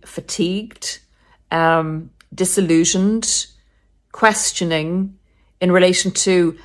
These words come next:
how the relationship has changed from this equal position that start-, it started off as to this servile role that you're in, you begin to look for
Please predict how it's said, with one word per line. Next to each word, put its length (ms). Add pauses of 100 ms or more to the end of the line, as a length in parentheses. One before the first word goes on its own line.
how 240
the 100
relationship 760
has 280
changed 580
from 200
this 240
equal 260
position 460
that 120
start-, 380 (100)
it 120
started 420
off 320
as 420 (380)
to 160
this 600
servile 720
role 400
that 240
you're 140
in, 380 (3750)
you 140
begin 800
to 180
look 600 (180)
for 800